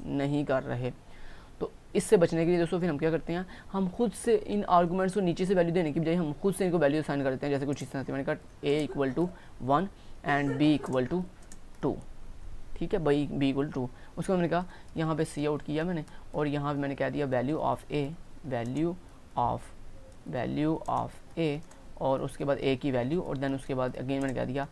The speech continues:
uh, backslash T से एक टैब दिया और then मैंने कह दिया value of B और उसके बाद B की value देने के लिए मैंने ऐसे B को display कर दिया। यहाँ पे देखिए मैंने नीचे से कोई भी value नहीं भिजवाई, मैंने क्या किया, मैंने अपने जो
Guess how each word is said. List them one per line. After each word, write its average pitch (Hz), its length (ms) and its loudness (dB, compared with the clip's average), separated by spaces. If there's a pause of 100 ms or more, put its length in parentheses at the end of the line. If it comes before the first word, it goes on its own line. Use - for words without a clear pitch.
(320)
uh, 135 160 0
backslash 127 560 0
T 139 180 2
से 143 220 0
एक 127 100 -4
टैब 127 180 2
दिया 147 220 0
और 135 100 -2
then 139 280 -4
मैंने 131 220 0
कह 123 100 0
दिया 127 200 -2
value 131 600 0 (340)
of 123 580 0
B 151 160 4 (480)
और 143 120 0
उसके 135 240 -2
बाद 127 260 0
B 123 160 2
की 131 180 -2
value 120 440 -2
देने 123 260 -2
के 123 80 -4
लिए 123 80 -2
मैंने 120 180 -4 (360)
ऐसे 131 200 -4
B 131 160 0
को 127 60 0
display 123 280 -4
कर - 140 -8
दिया। - 220 -10 (840)
यहाँ 165 180 6
पे 185 60 4
देखिए 180 180 4
मैंने 190 120 2
नीचे 180 180 2
से 180 80 0
कोई 196 180 8
भी 196 80 4
value 160 220 6
नहीं 165 220 4
भिजवाई, 170 340 6 (280)
मैंने 180 160 6
क्या 180 100 2
किया, 170 160 0
मैंने 180 140 0
अपने 170 240 -2
जो 170 200 0